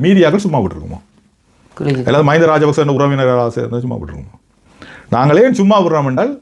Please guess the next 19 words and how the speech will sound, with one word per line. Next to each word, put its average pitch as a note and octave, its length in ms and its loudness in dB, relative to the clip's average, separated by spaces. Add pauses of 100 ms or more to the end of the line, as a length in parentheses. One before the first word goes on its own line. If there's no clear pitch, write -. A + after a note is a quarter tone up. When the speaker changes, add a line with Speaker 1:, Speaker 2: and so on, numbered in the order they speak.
(220)
Speaker 1:
அனுரா D3 340 2 (200)
என்ற B2+ 300 0
ஒரு D#3+ 140 2
நல்ல B2 280 2
மனிதனுக்காக G#2+ 580 -4 (600)
இந்த A2+ 140 2
மீடியாக்கள் C#3+ 360 4
சும்மா D3 180 2
விடுதுன்னா G#2 380 0 (120)
அனுரா F#3 260 2
என்ற F#3 180 -2
நல்ல G3+ 240 0
மனிதனுக்காக. B2+ 420 -2 (880)
ஆனால் C3+ 240 0 (100)
அந்த F#3 200 2 (100)
சமயத்துல G3+ 540 2
அதை F#3 140 2 (340)
அனுரா F3 280 2 (100)
என்ற E3 180 0